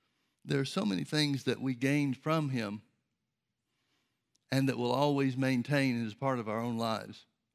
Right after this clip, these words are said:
things that were imparted to us, things that we caught from him.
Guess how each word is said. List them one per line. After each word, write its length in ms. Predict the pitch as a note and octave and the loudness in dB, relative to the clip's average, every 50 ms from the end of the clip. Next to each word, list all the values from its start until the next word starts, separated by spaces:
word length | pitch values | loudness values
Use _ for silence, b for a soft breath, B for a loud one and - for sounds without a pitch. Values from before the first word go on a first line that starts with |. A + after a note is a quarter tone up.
| _ - | _ -2
things 220 | D#3 D3+ D#3 C#3 | 0 0 0 0
that 100 | C#3+ B2+ | -2 -2
were 160 | A#2+ C3 B2 | -2 -2 -2
imparted 500 | A#2 A2 - C3 C#3 C3+ C3+ A#2 G#2 G2+ | -2 -4 -2 0 0 0 0 -2 -6 -10
to 180 | G#2 - G#2+ - - | -10 -10 -12 -10 -12
us, 60 | A2+ - - _ _ _ _ _ _ _ _ _ _ _ _ _ _ _ _ _ _ | -16 -20 -20 _ _ _ _ _ _ _ _ _ _ _ _ _ _ _ _ _ _
things 240 | - C#3 D3+ D3 B2+ | 0 2 2 2 2
that 140 | - C3 A2+ | 2 0 0
we 80 | B2 A#2+ | 0 -4
caught 420 | - - - - D3 D3+ C#3 - | -4 -6 -4 -2 0 0 0 -2
from 300 | - - B2 A2 G#2+ G#2 | -8 -10 -8 -8 -8 -8
him. 300 | G#2+ A2+ - - A2+ A2+ | -8 -10 -12 -14 -18 -20